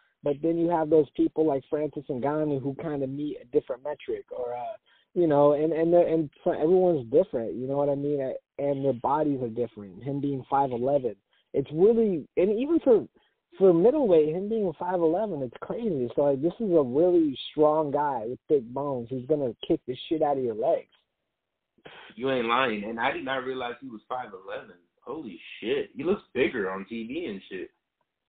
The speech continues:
Speaker 1: Yeah, and, and, and I think, too, it's like, I, I really just think, like, he's just fucking built. It's like he took all the baby fat off, but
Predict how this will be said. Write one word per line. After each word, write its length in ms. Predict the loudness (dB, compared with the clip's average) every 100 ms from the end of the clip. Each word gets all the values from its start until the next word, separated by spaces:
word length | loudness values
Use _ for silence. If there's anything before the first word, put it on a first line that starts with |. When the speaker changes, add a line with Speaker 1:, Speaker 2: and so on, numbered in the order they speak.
| _ _ _ _ _
Speaker 1:
Yeah, 380 | -4 -2 -2 -4
and, 300 | -2 -2 -2
and, 340 | -2 0 0 0
and 160 | -2 0
I 120 | 0
think, 320 | 0 -2 -2
too, 180 | 4 6
it's 160 | 4 2
like, 280 | 0 0 -4 _ _ _ _ _ _ _ _ _ _ -4
I, 120 | -2 2
I 60 | 2
really 420 | 4 6 8 6
just 180 | 4 0
think, 240 | -2 -2
like, 200 | -2 -4
he's 240 | -4 -6 -6
just 160 | -8 0
fucking 380 | 0 2 -2 0
built. 300 | 4 4 4
It's 140 | 0 -2
like 140 | -4
he 120 | -6 0
took 160 | 2 4
all 100 | 4
the 140 | 4
baby 340 | -2 -6 -4 -2
fat 60 | -2
off, 420 | -2 -4 -6 -10 _
but 220 | -4 -4